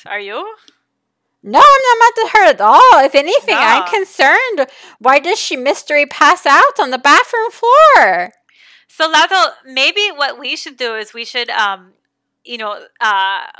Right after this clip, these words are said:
Speaker 1: what did they say? Like, uh, sneak into her D M, uh, and, uh, ask her if she needs an exorcism. 'Cause to me, my diagnosis is that she might be possessed by a
Speaker 2: Mm.
Speaker 1: ghost, perhaps, or a demon.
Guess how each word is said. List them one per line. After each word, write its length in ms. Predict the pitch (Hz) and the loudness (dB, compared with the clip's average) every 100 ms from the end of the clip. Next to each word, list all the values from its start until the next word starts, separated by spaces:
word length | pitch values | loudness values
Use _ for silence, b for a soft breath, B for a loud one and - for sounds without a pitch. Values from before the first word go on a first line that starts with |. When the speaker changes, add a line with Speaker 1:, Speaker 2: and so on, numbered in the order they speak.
| - | -18
Speaker 1:
what 140 | 233 | -14
did 120 | 247 | -10
they 140 | 247 233 | -10 -10
say? 280 | - 214 185 | -10 -10 -10
Like, 280 | 185 185 _ | -14 -14 _
uh, 340 | 196 202 - - - _ | -10 -8 -10 -12 -18 _
sneak 540 | - - 226 240 247 | -20 -20 -20 -18 -12
into 380 | 269 247 254 247 | -14 -14 -18 -14
her 140 | 233 | -14
D 300 | 233 233 220 | -14 -16 -10
M, 360 | 202 214 320 349 _ _ _ _ | -8 -8 -14 _ _ _ _ _
uh, 460 | - 220 220 202 202 - | -6 -2 -2 -2 -6 -8
and, 360 | 226 214 214 226 | -10 -10 -10 -6
uh, 340 | 214 202 202 - - | -4 -4 -6 -10 -6
ask 400 | 233 269 330 - | -2 -2 -4 -10
her 260 | 240 233 220 | -6 -4 -4
if 220 | - 220 | -8 -14
she 260 | - 262 240 | -14 -14 -14
needs 380 | 233 233 - - | -16 -20 -20 -12
an 140 | 226 214 | -10 -8
exorcism. 840 | 359 - 202 202 214 - 80 _ _ _ _ | -8 -10 -18 -18 -20 -20 -20 _ _ _ _
'Cause 360 | 233 226 - | -18 -18 -20
to 160 | - 262 | -16 -16
me, 360 | 285 415 277 247 | -12 -8 -8 -6
my 240 | 247 294 | -4 -4
diagnosis 800 | 277 220 214 220 254 - 214 - | -4 -6 -8 -14 -14 -16 -20 -18
is 260 | - 208 | -18 -14
that 200 | - 202 | -10 -10
she 160 | - 294 | -10 -10
might 160 | 294 240 | -10 -10
be 120 | 226 | -16
possessed 800 | 226 190 220 233 247 - - - | -18 -10 -6 -6 -8 -16 -18 -8
by 440 | 214 208 208 202 | -6 -6 -10 -16
a 400 | 220 233 254 247 | -18 -18 -14 -12
Speaker 2:
Mm. 40 | 214 | -10
Speaker 1:
ghost, 580 | 208 208 190 - - - | -12 -14 -18 -20 -20 -20
perhaps, 640 | - 202 180 - _ - - | -16 -12 -10 -12 _ -20 -18
or 120 | 214 | -14
a 80 | 214 | -14
demon. 560 | 208 202 190 - _ | -14 -20 -20 -20 _